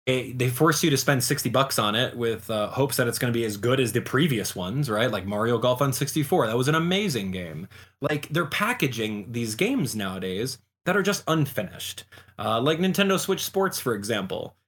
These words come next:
It's like, "Here we go, we got five sports for ya, uh, and we're gonna charge you, like, fifty bucks or whatever for it. Uh, but look forward in the future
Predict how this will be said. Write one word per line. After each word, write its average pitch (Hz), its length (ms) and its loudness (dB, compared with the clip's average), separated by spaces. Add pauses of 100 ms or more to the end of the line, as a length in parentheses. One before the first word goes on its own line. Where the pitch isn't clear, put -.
(160)
It's 120 140 -2
like, 135 180 2
"Here 143 220 0
we 196 160 0
go, 196 320 4
we 170 80 2
got 143 340 0
five 165 340 2
sports - 460 0
for 147 240 4
ya, 135 300 2 (680)
uh, 120 120 0
and 127 100 2
we're 160 80 6
gonna 180 160 2
charge 190 320 4
you, 135 140 4
like, 123 240 2
fifty 139 340 -2
bucks 107 380 -6
or 110 80 0
whatever 107 360 -2
for 101 280 -6
it. 151 160 -2 (260)
Uh, 113 260 2
but 127 160 -2
look 190 220 2
forward 196 320 6
in 147 80 2
the 135 80 2
future 131 640 0